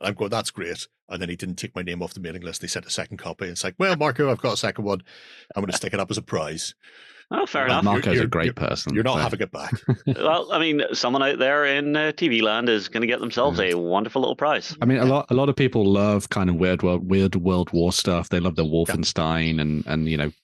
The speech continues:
Speaker 3: cod zombie style things and
Speaker 1: Mm.
Speaker 3: that kind of thing. So this is perfect for that. And because it's, again,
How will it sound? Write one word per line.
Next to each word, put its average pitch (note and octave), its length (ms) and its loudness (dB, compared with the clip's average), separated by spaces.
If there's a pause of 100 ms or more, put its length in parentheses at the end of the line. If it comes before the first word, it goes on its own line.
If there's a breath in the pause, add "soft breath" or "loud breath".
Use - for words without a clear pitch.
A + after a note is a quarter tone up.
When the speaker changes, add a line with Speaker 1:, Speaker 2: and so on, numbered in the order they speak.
(160)
Speaker 3:
cod D#2 320 -2
zombie D2+ 560 -2
style D#2+ 360 0
things D#2 320 0
and D#2 80 2
Speaker 1:
Mm. D#2 40 2
Speaker 3:
that D2+ 80 -2
kind D2 140 -2
of D#2 60 -4
thing. D2 160 0
So E2 100 -2
this F2+ 180 2
is E2 160 0
perfect - 520 -2
for - 80 -6
that. C#2+ 260 -2
And E2 120 -2
because G#2 480 0
it's, - 400 0
again, E2+ 540 -2